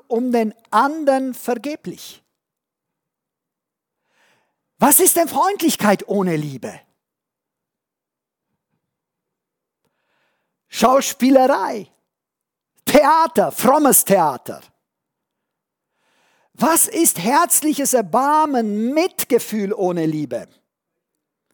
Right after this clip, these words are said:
Heuchelei. Und sicherlich auch ein einziger Krampf.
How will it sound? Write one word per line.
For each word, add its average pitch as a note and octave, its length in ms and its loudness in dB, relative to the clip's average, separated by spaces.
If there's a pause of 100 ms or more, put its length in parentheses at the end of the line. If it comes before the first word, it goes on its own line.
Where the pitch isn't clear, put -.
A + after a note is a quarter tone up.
(580)
Heuchelei. A#3+ 840 2 (2000)
Und D#3 180 -10
sicherlich A3 540 -2
auch G3 160 -2
ein E3+ 200 -8
einziger F#3+ 520 -6
Krampf. - 680 -14